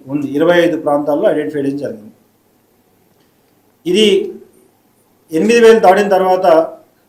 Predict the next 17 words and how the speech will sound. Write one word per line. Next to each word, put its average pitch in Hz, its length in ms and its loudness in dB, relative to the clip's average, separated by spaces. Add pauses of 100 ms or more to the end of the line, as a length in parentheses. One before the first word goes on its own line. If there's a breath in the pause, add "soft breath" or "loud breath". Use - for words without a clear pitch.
(240)
గరుడోత్సవం 196 380 2
రోజు 185 180 2
ఎక్కువ 156 220 0
వెహికల్స్ 175 400 2
వస్తాయి 160 260 -4
కాబట్టి 156 380 -2
వాటికి 156 680 -2
ఇబ్బంది 190 360 0
తలెత్తకుండా, 147 540 -2
ట్రాఫిక్ 156 440 -8
కంజెస్ట్ 160 340 -4
కాకుండా 143 560 -6 (600)
ముందే 190 540 4
జీఎన్సీ 185 420 0
దగ్గర, 165 380 -2 (500)
అలిపిరి 185 320 2
దగ్గర 175 420 2